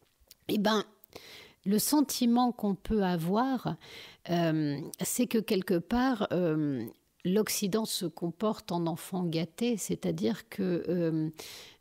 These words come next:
euh, quand vous avez, et, et la France notamment, parce qu'on, on, on se rend pas compte à quel point le filet de sécurité,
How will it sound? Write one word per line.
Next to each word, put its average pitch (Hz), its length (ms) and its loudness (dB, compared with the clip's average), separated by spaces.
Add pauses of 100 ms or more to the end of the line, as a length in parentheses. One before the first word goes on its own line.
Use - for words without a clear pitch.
(180)
euh, 147 180 -2 (140)
quand 254 240 2
vous 202 280 0
avez, 202 880 0
et, 190 160 4 (260)
et 196 80 4
la 185 140 4
France - 540 0
notamment, 202 560 0
parce 170 180 -2
qu'on, 214 240 -6
on, 185 340 0 (480)
on 185 100 0
se - 180 -2
rend 180 280 0
pas 180 200 -2
compte - 320 -2
à 185 100 -2
quel 165 220 0
point 220 300 0
le 175 140 2
filet 196 500 2
de - 80 -4
sécurité, 170 840 -2